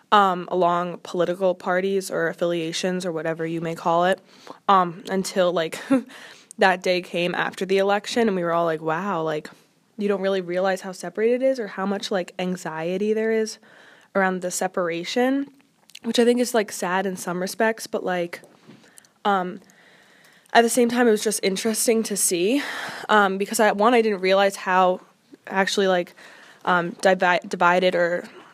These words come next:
diverse our community is, which was interesting, um, but also you just realize that it is, like, a heated debate, which kind of makes the topic a lot harder because obviously you don't wanna be insensitive to people's opinions and,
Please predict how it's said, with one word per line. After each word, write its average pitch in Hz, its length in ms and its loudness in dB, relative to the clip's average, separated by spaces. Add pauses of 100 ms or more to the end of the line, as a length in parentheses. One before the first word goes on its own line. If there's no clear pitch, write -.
(140)
diverse 180 680 2
our 175 180 0
community 175 560 -4
is, 170 440 -2
which 196 180 -2
was 196 260 2 (760)
interesting, 214 680 2
um, 180 340 -2 (380)
but 202 80 4
also 220 240 4
you 226 60 -2
just 208 260 -2
realize 202 280 6
that 190 120 -2
it - 80 -8
is, 196 220 2
like, 185 180 0
a 185 40 -10
heated 190 340 2
debate, 180 380 0
which - 360 -2
kind 196 300 4
of 190 180 2 (580)
makes 202 320 2
the 185 100 -6
topic 180 380 0
a 175 40 0
lot 170 220 0
harder 180 500 2
because 185 540 -2 (360)
obviously 185 480 0
you 190 80 0
don't 180 140 -2
wanna 185 140 0
be 185 240 -4
insensitive 175 540 -4
to 185 80 -6
people's 180 300 -2
opinions 180 720 -6
and, 160 360 -8